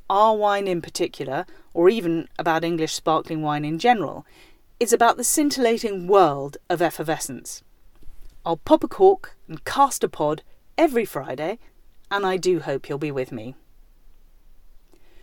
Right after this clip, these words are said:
Don't forget to listen out for the pudding at the end. It's a little tidbit that, whilst not strictly on point, amuses me.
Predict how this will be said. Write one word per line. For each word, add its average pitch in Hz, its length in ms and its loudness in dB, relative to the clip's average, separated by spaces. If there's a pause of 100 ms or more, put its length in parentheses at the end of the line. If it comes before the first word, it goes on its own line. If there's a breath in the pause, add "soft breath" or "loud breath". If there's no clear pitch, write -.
(280 soft breath)
Don't 277 240 4
forget 233 360 -2
to - 100 -6
listen 170 260 -2
out 156 180 -2
for - 120 -4
the 160 100 -2
pudding 131 560 -2 (160)
at 143 140 -8
the 160 160 -2
end. 120 320 -12 (840)
It's - 240 -2
a 262 60 6
little 320 280 4
tidbit - 640 -6
that, 175 240 -2 (540 soft breath)
whilst 123 280 -4
not 180 200 -4
strictly - 460 2
on 160 180 0
point, 170 460 -8 (500)
amuses 196 560 -2
me. 180 320 -2